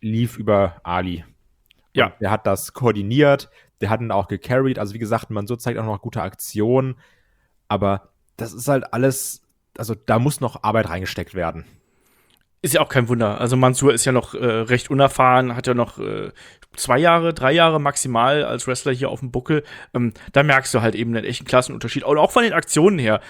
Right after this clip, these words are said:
Speaker 2: Also das ist alles solide, aber es ist auch alles relativ basic, was er zeigt. Und Mustafa Ali, der hat dann hier die Psychologie in das Match gebracht, der hat die Geschichte reingebracht. Ähm, äh, auch hier so, fand, fand ich ein bisschen witzig, dass er dann eben hier versucht hat,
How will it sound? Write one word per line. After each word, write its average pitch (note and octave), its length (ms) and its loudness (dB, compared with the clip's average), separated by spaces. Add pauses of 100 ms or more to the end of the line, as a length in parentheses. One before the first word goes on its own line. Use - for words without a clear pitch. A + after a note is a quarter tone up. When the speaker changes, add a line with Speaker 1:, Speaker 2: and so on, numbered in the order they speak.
(160)
Speaker 2:
Also C#3 340 6 (220)
das D#3 160 2
ist G3+ 140 -2
alles F#3 380 4 (840)
solide, F3+ 840 2
aber D#3 180 2
es D#3 120 -2
ist D#3+ 100 -4
auch - 100 -6
alles D#3+ 240 4
relativ D#3 320 4
basic, C#3 400 4
was A#2 140 -2
er A2 200 2
zeigt. A#2+ 360 2 (320)
Und B2+ 260 0 (260)
Mustafa C#3 420 2
Ali, C3+ 300 2
der C3 140 4
hat C3+ 140 0
dann C3 100 4
hier B2+ 140 -2
die B2 80 -2
Psychologie C3 560 -2
in B2 60 -2
das A#2+ 120 -2
Match B2 240 0
gebracht, A#2+ 460 2
der B2 60 4
hat A#2+ 100 -2
die C3 60 -10
Geschichte B2+ 360 -2
reingebracht. A2+ 680 0 (280)
Ähm, A#2 200 -2 (440)
äh, A#2+ 180 0 (120)
auch A2+ 140 -2
hier D3 180 4
so, B2 120 2 (220)
fand, D3 180 0
fand E3 160 2
ich D#3 60 -2
ein D3 40 -4
bisschen C#3+ 220 -4
witzig, C3 240 0
dass A#2 160 -2
er A#2 60 2
dann A2 160 -2
eben A2 180 -6
hier A#2 300 0
versucht A#2 420 -4
hat, A#2 160 -2